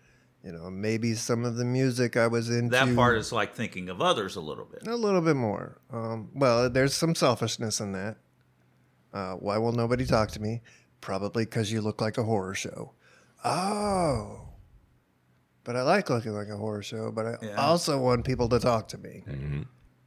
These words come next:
Speaker 1: And I had, I just had to make a choice.
Speaker 2: And music?
Speaker 1: And the music is,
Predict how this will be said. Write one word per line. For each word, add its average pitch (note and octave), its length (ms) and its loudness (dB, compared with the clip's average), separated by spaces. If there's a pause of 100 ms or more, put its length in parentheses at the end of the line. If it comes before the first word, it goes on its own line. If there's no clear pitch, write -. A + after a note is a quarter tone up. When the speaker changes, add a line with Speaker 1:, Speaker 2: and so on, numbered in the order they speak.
(160)
Speaker 1:
And A#2+ 120 2
I A#2+ 60 4
had, A#2+ 240 2
I B2 80 0
just B2 220 -6
had A2+ 120 0
to G#2 60 -6
make G#2+ 140 -2
a A2 40 -8
choice. - 480 -2
Speaker 2:
And G2 180 -4
music? A2 440 0 (480)
Speaker 1:
And D3 100 -4
the D3 60 4
music D3 440 4
is, - 580 -2